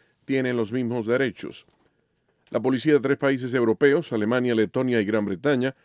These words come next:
allanó decenas de casas y oficinas relacionadas con delincuentes cibernéticos, entre ellos supuestos operadores de un foro secreto utilizado para intercambiar mercancía ilícita, informaron este miércoles las autoridades.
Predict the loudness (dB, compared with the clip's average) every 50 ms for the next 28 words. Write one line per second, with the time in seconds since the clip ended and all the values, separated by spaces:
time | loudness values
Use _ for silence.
0 | _ _ _ _ _ _ -2 0 2 2 2 2 2 2 0 0 0 0 0 0
1 | -2 0 0 0 0 0 -2 -4 -4 -4 -4 -4 -4 -4 -4 -4 -4 -2 -4 -2
2 | -2 -2 -2 -2 -2 -2 -2 0 0 -2 -2 -4 -4 -4 -2 -2 -2 -4 -2 -4
3 | -4 -4 -4 -6 -6 -4 -4 -2 -2 0 -2 -2 -2 -4 -4 -4 -4 -4 -6 -8
4 | _ _ _ _ _ _ _ _ _ _ -6 -4 -2 -2 -2 0 0 0 0 0
5 | 0 -2 -2 -4 -2 -2 -2 -2 -2 -4 -4 -2 -2 -2 -2 0 2 2 2 2
6 | 2 0 -2 -4 -4 -4 -2 -2 -2 -2 -2 -4 -4 -2 -2 -2 -2 -2 -4 -6
7 | -6 -6 _ _ _ _ _ _ _ -10 -8 -4 -4 -4 0 0 2 2 2 2
8 | 0 0 0 0 0 -2 -2 -2 -2 -4 -2 0 0 0 0 0 -2 -4 -2 -4
9 | -4 -4 -2 0 0 2 2 2 0 -2 -2 -2 -4 -8 -4 -2 -2 -2 -2 -4
10 | _ _ _ _ _ _ _ -12 -8 -6 -4 -2 0 0 0 0 -2 -2 -2 -2
11 | 0 0 0 0 0 0 0 0 0 0 -2 -2 -2 -2 -4 -6 -4 -4 -2 2
12 | 2 4 4 2 0 -2 -6 -12